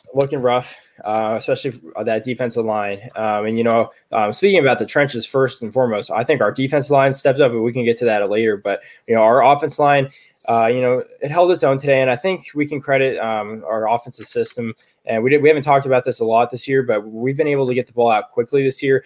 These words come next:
and not, uh, ha-, make Teddy hold it forever, 'cause we, we, we know that we don't have a lot of talent up front. We, we don't, but we, we were able to hold up and hold in when we need to, and, uh, especially when we were in the quick game, um, that's, we're gonna be able to, uh, work well there. And, you know,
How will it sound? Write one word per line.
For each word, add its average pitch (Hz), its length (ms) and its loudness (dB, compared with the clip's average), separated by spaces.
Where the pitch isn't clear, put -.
and - 80 -10
not, 120 240 2
uh, 110 280 0
ha-, 120 240 0
make 120 180 -2
Teddy 120 220 -4
hold 113 240 -2
it 113 100 0
forever, 110 380 -2
'cause 104 300 -8
we, 127 160 -4
we, 143 260 4
we 170 100 0
know 160 200 6
that 127 100 6
we 123 80 2
don't 123 140 0
have 117 100 -4
a 110 60 -2
lot 107 120 2
of 104 80 -4
talent 101 300 -8
up - 100 -14
front. 85 240 -14
We, 110 160 -8
we 110 120 -8
don't, 95 360 -8
but 123 260 2
we, 120 180 4
we 120 220 2
were 117 120 8
able 135 220 6
to 139 80 4
hold 135 240 4
up 120 260 2
and 120 140 -10
hold 117 240 4
in 110 160 -2
when 107 140 -8
we 104 80 -10
need 110 240 -8
to, 131 280 2
and, 107 260 0
uh, 107 140 0
especially 147 340 0
when 139 140 0
we 131 80 2
were 123 60 4
in 120 60 2
the 107 60 -2
quick - 260 -2
game, 98 400 -8
um, 98 360 -8
that's, 95 160 -14
we're 110 160 -6
gonna 110 100 -6
be 107 160 -2
able 104 160 -4
to, 98 240 -2
uh, 87 420 -2
work 104 220 0
well 104 140 4
there. 98 240 2
And, 104 120 -2
you 113 120 2
know, 120 200 4